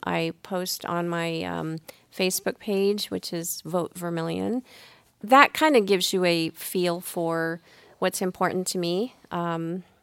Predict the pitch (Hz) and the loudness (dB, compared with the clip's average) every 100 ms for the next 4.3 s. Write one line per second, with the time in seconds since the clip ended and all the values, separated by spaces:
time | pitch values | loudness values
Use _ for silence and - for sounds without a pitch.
0 | _ _ _ _ - - - - - - | _ _ _ _ -18 -18 -20 -20 -8 -6
1 | 185 196 - 185 165 - 170 196 - - | 2 0 4 2 2 2 2 2 -2 -6
2 | _ _ _ _ _ _ _ _ _ _ | _ _ _ _ _ _ _ _ _ _
3 | _ - - - - - _ - 196 180 | _ -18 -18 -20 -20 -20 _ 0 4 4
4 | 170 175 | 4 0